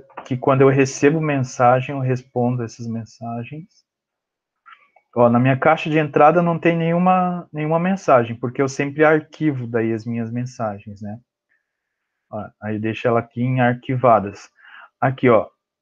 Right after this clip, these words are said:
a, a última mensagem que eu recebi ontem foi da Marcele. Ela, "Oi, professor, não achei, é, onde que era pra mandar dessas páginas, mas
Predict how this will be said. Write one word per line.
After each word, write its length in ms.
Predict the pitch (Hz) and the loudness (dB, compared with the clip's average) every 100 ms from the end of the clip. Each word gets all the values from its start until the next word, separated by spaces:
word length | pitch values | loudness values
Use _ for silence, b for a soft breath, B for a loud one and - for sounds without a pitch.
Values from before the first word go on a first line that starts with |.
| - | -2
a, 640 | 127 127 127 127 123 - | 4 8 8 8 6 4
a 20 | 135 | 2
última 340 | 160 - 190 | 2 0 0
mensagem 600 | 185 175 160 151 147 147 | 2 0 2 2 2 0
que 80 | 143 | -6
eu 40 | |
recebi 500 | 147 139 147 147 160 | -8 -8 -10 -6 -2
ontem 440 | 139 120 117 113 117 | 0 0 -2 -8 -12
foi 240 | - 123 | -8 -6
da 160 | 123 127 | -4 -2
Marcele. 840 | 135 147 - - 117 104 95 - _ _ _ _ _ _ _ _ _ _ - | 0 0 -4 -4 -2 -2 -6 -16 _ _ _ _ _ _ _ _ _ _ -10
Ela, 280 | 113 107 113 | -6 -4 -2
"Oi, 180 | 156 170 | 2 2
professor, 540 | 170 156 160 - 131 | 2 -2 -2 2 2
não 220 | 135 147 | 4 2
achei, 600 | 165 170 - 139 143 208 - b b b b b b - | 2 0 -2 2 2 0 -6 b b b b b b -4
é, 300 | 143 139 139 | 2 4 6
onde 480 | 139 165 190 190 | 6 6 6 2
que 140 | 214 170 | 0 4
era 240 | 160 170 | 6 4
pra 160 | 175 170 | 2 0
mandar 680 | 165 160 139 135 143 180 | 0 -2 2 4 6 4
dessas 480 | 208 147 156 156 165 | -2 -2 -2 -2 -8
páginas, 720 | - 135 127 123 117 120 113 | -2 4 4 4 -2 -8 -8
mas 580 | 127 127 135 139 151 156 | -8 -4 -2 -2 -4 -10